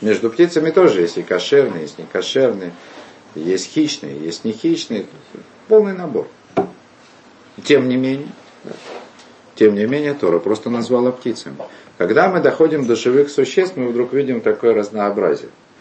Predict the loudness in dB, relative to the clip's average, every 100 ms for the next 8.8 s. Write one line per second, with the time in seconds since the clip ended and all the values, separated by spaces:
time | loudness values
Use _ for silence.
0 | -20 -20 -8 -2 0 2 4 2 4 4
1 | 4 4 4 2 2 2 0 -4 -14 -20
2 | -20 -20 _ _ _ _ _ -20 -20 -20
3 | -20 -20 -16 0 2 4 4 6 6 4
4 | -2 -4 -2 -2 0 -2 0 -2 0 2
5 | 2 2 -4 -8 -6 -2 2 2 2 2
6 | 0 0 0 -2 2 2 4 2 2 -2
7 | -4 -2 0 0 0 0 0 -2 -2 -4
8 | -2 -4 -4 -6 -4 -2 -2